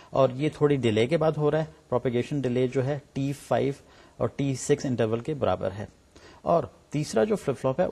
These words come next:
اس کا بھی آؤٹ پٹ لو سے ہائی چینج ہو رہا ہے، جب اس کو ایک کلاک ان پٹ مل رہا ہے، سگنل ہائی ٹو لو ٹرانزیشن ٹی سکس پہ۔ So آؤٹ پٹ جو ہے، وہ چینج ہو رہا ہے ٹی سیون انٹرول پہ۔ So اگر اس کو آپ دیکھا،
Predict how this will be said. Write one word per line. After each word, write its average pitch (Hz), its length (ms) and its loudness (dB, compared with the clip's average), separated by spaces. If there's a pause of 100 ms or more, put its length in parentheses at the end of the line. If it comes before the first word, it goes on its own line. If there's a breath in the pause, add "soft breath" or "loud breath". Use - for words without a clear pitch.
اس - 160 -6
کا 220 180 4
بھی 208 220 0
آؤٹ 135 220 2
پٹ 147 180 -2
لو 143 220 2
سے 165 200 -2
ہائی 120 240 0
چینج 156 360 -4
ہو 135 140 4
رہا 156 60 2
ہے، 208 60 0 (320 loud breath)
جب 143 180 0
اس 139 120 -8
کو 160 220 2 (100)
ایک 143 240 -2
کلاک 139 300 0
ان 127 100 -2
پٹ 131 280 -2
مل 117 180 -2
رہا 135 80 2
ہے، 143 40 0
سگنل 139 300 -2 (120)
ہائی 117 120 2
ٹو 131 120 0
لو 123 160 4
ٹرانزیشن 117 500 -2 (220)
ٹی 135 180 -2
سکس - 400 -4
پہ۔ 101 80 -2 (640 loud breath)
So 135 160 2
آؤٹ 165 280 2
پٹ 220 240 2
جو 202 180 4
ہے، 185 200 4
وہ 170 280 0
چینج 160 300 -2
ہو 151 120 0
رہا 175 60 0
ہے 170 140 -2
ٹی 156 160 -2
سیون 135 360 2
انٹرول 101 500 0
پہ۔ - 80 -6 (840 loud breath)
So 170 140 6 (260)
اگر 202 300 0
اس - 180 -2
کو 202 100 0
آپ 185 160 2
دیکھا، 120 280 0